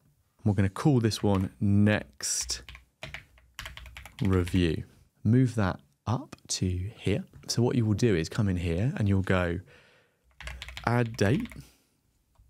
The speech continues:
Date add, there it is, sorry. Into here, you're gonna do find the last review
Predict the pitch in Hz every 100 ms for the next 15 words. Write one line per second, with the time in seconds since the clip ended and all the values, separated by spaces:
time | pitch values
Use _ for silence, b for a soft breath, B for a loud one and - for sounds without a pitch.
0 | - - - - - - - - _ _
1 | _ _ _ _ _ _ _ _ _ _
2 | _ _ _ 80 82 - 104 - 87 -
3 | 101 - 92 143 - _ _ _ _ _
4 | _ _ _ _ 113 110 92 92 90 139
5 | 180 107 104 98 98 92 101 b b b
6 | b _ - 127 123 110 113 113 - 101
7 | 98 95 98 156